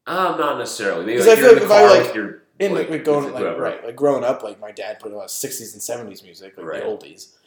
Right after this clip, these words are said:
Speaker 2: And so, like, I know a bunch of those songs. But no, growing up now, when I'm trying to, like, find 'em, I'm like, "I don't know who this is by or what the name of the song is.
Speaker 1: Mm-hmm.
Speaker 2: I just know every word to it."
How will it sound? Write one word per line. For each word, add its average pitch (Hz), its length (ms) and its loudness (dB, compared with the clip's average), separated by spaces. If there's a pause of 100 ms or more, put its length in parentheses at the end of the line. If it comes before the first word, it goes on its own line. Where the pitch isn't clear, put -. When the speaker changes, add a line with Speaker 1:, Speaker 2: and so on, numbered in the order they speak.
(160)
Speaker 2:
And 110 100 -16
so, 110 140 -8
like, 101 140 -14
I 127 140 -8
know 127 200 -6
a - 40 -10
bunch 143 340 -8
of 107 80 -8
those 135 260 -6
songs. 92 480 -18 (480)
But 156 100 -2
no, 196 160 -2
growing 202 280 2
up 185 120 -2
now, 202 260 -2
when 135 100 -6
I'm 127 120 -10
trying 170 200 -4
to, 165 60 -2
like, 135 120 -4
find 123 340 -8
'em, 175 160 -2
I'm 143 160 -6
like, 147 240 -4
"I 156 80 0
don't 202 100 2
know 196 80 0
who 185 180 -6
this 190 200 -6
is 151 80 -6
by 123 460 -6 (200)
or 117 460 -2 (100)
what 143 220 -4
the 170 80 0
name 160 160 -2
of 151 80 0
the 135 40 -4
song 156 360 -2
is. 104 280 -12
Speaker 1:
Mm-hmm. 87 220 -14
Speaker 2:
I 156 60 -2
just 135 180 -8
know 143 480 2
every 139 300 -4
word 123 320 -4
to - 160 -14
it." - 100 -20